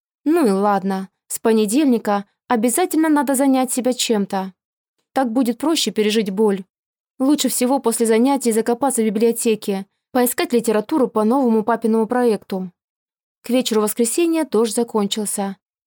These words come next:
и Маша решила прогуляться по вечернему Ростову.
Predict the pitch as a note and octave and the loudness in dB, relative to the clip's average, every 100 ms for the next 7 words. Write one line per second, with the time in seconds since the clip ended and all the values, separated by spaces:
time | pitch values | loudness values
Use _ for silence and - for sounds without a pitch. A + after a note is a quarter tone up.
0 | _ C4+ D4 F4+ D4+ D4 - D4+ C#4 C4+ | _ 2 2 2 2 0 2 0 0 0
1 | C4+ C#4 D#4 - G#3+ G#3+ G#3+ - A#3+ A3 | 0 0 0 -2 -2 -2 -2 0 0 2
2 | A3+ A#3+ - A#3+ G3+ F#3+ F#3 | 2 0 -2 -2 -2 -4 -10